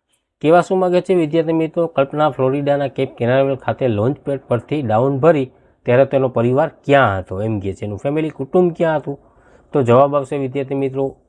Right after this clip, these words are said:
in their village in India, ભારતના એક ગામમાં, બરોબર, તેઓના એક ગામડું હતું એમાં. આગળ જોઈએ તો કલ્પના was selected by nasa for training as a astronaut in, તો એ ઓગણીસો ને ચોરાણું આવશે, નાઇન્ટીન નાઇન્ટી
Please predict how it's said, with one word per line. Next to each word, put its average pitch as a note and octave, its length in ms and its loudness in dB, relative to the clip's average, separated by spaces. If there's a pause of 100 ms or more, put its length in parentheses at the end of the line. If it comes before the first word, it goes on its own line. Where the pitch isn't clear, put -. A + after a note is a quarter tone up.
(180)
in A#2 140 -4
their B2 180 0
village A2+ 360 -2
in F3 200 -4
India, G#2+ 380 -2
ભારતના C3+ 480 -2
એક C3+ 120 -6 (200)
ગામમાં, G#2 440 -2 (800)
બરોબર, E3 380 -2
તેઓના G2+ 380 0 (460)
એક D#3 180 -6
ગામડું B2+ 340 0
હતું F#2 160 -8
એમાં. E2+ 220 -14 (840)
આગળ D#3+ 320 0
જોઈએ E3 240 -6 (120)
તો E3 120 -6
કલ્પના E3 480 0
was E3+ 220 -2
selected D3 480 -2 (100)
by C3+ 180 2
nasa A#2 400 -2 (800)
for D3 200 4
training C#3 360 2 (240)
as B2 120 -2
a C3+ 160 2
astronaut C#3 500 -2
in, A2 280 -4
તો - 180 -8
એ A#2+ 180 0
ઓગણીસો A2+ 420 -2
ને C3 160 -2
ચોરાણું A#2 520 2
આવશે, A#2+ 260 -2
નાઇન્ટીન G#2 440 -4
નાઇન્ટી G2 340 -8